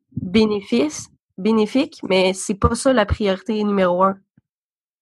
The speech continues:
Faut qu'il vienne compléter le tout. Fait que j'apprends des affaires, c'est le fun à faire, ça me demande juste assez de temps.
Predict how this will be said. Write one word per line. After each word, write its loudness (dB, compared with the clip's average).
Faut -2
qu'il 0
vienne 4
compléter 0
le -2
tout. -8
Fait 0
que -6
j'apprends 2
des 2
affaires, 2
c'est -6
le -4
fun 2
à 4
faire, 0
ça -4
me 0
demande 2
juste -4
assez -2
de -10
temps. 0